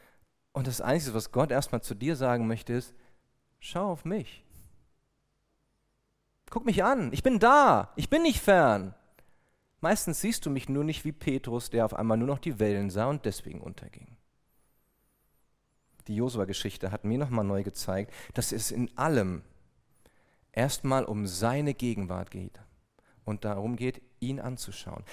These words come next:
Denn Gott möchte dich führen. Er ist bei dir, er will dir Orientierung schenken und er will dir zeigen, dass er souverän ist. Ein souveräner Gott. Und so liegt es an uns, unsere Augen aufzumachen und zu sagen, „Herr, wo bist du denn?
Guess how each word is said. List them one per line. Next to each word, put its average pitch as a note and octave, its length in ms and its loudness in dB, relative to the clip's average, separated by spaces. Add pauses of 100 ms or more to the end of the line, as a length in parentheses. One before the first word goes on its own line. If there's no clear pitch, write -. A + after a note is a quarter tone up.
(140)
Denn C#3 160 6
Gott F3 240 6
möchte E3+ 260 4
dich B2 300 0
führen. G2+ 520 0 (140)
Er C3+ 140 0
ist - 320 -6
bei D3 240 4
dir, G#3+ 160 4
er A#2 160 0
will A2+ 100 4
dir A2+ 140 2
Orientierung G#2 640 0
schenken F3+ 460 0 (280)
und B2+ 140 2
er B2+ 100 6
will A#2+ 60 4
dir A2+ 160 2
zeigen, C#3+ 360 0
dass A#2+ 140 -2
er A2 160 -4
souverän F#2+ 540 -6
ist. - 240 -16 (120)
Ein G2+ 120 -14
souveräner G#2+ 500 -8
Gott. - 320 -16 (1800)
Und B2+ 160 2
so D3+ 80 6
liegt F3 220 2
es - 120 0
an B2 200 2
uns, G#3 420 8
unsere F#3 460 6
Augen G#3+ 320 12
aufzumachen D#3 640 6
und D#3 100 -2
zu D#3 80 -4
sagen, E3 300 10
„Herr, A#3 240 10
wo A#3+ 100 8
bist - 260 6
du G#3 60 6
denn? C3+ 400 10